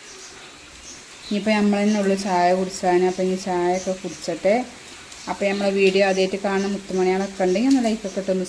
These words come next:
സപ്പോർട്ട് ചെയ്യണം കേട്ടോ. അപ്പൊ നമ്മളെ കുട്ടീൻ്റെ വീഡിയോ ഒന്ന് ഇട്ടീനി, അപ്പൊ അത് കാണാത്തവരുണ്ടെങ്കിൽ ഒന്ന്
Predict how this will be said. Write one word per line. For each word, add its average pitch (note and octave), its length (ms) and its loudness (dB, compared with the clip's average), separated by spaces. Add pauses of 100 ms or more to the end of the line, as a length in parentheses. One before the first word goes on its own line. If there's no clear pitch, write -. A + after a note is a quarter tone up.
സപ്പോർട്ട് F3+ 340 -6
ചെയ്യണം E3+ 220 -2
കേട്ടോ. F#3+ 180 -2 (720)
അപ്പൊ - 140 -4
നമ്മളെ G#3+ 260 4
കുട്ടീൻ്റെ G#3+ 440 2
വീഡിയോ F#3+ 260 6
ഒന്ന് F#3+ 240 4
ഇട്ടീനി, F#3 360 2 (340)
അപ്പൊ F#3 160 -2
അത് F#3 60 0 (100)
കാണാത്തവരുണ്ടെങ്കിൽ F#3+ 840 2
ഒന്ന് G#3+ 160 2